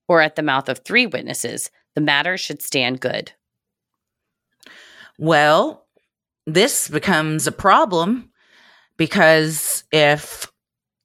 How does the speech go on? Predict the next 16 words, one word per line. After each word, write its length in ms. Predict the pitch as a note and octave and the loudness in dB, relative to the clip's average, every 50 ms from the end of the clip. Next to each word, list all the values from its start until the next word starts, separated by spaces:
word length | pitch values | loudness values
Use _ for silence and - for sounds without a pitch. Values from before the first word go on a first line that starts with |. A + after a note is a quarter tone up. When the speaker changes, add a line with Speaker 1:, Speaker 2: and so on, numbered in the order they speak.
| _ - | _ -2
Speaker 2:
a 80 | D3+ | 0
woman 680 | D3+ D3+ F3+ G#3 A3+ G#3 E3+ D#3+ F#3 A3 A#3 A3 - _ _ _ _ _ _ _ _ _ _ - | 2 4 4 4 6 4 4 2 2 0 -4 -4 -8 _ _ _ _ _ _ _ _ _ _ -8
goes 380 | F#2 E3+ E3+ E3+ E3 E3 D3+ E3 | 0 2 4 4 4 4 2 0
and 120 | D#3+ D#3+ D#3 | -2 -2 -2
says, 320 | - F3+ D#3 D3+ D3 - | 0 2 2 2 0 0
"Hey, 680 | F3 G3 G#3+ G#3+ G3+ F#3 F3 E3+ E3+ D#3+ E3+ - - _ _ _ _ | 0 0 2 2 4 2 2 2 0 -2 -2 -6 -12 _ _ _ _
this 340 | - F3 E3+ E3+ - - - | 0 0 0 0 -2 -2 0
man 280 | F3+ E3+ F3 F#3+ G3 F3 | 2 2 4 2 2 0
abused 480 | D3 D3 F3 G3+ A3+ A#3+ G#3+ F#3+ - | -2 -2 -2 -2 0 0 -2 -4 -4
me," 360 | E3+ D#3 D3 D3 D3 D3+ D3 _ - - - _ _ _ _ _ - | -2 0 0 0 0 -2 -4 _ -18 -20 -20 _ _ _ _ _ -4
and 300 | - D3 C#3 C3+ C3+ C#3+ | -2 0 0 0 0 2
no 160 | D#3+ F3 G3 | 4 4 4
one 160 | G3 G3 F#3 F#3 | 4 4 4 4
else 220 | F3+ F#3 F3+ - | 2 2 0 -4
was 160 | F3+ D3+ D3 | -6 -4 -4
around, 680 | D3 C3+ D3 E3+ G3 G#3 F3+ D3+ C#3+ C#3 C#3+ D3 D3 - | -2 0 2 2 2 2 2 2 0 0 -4 -6 -10 -12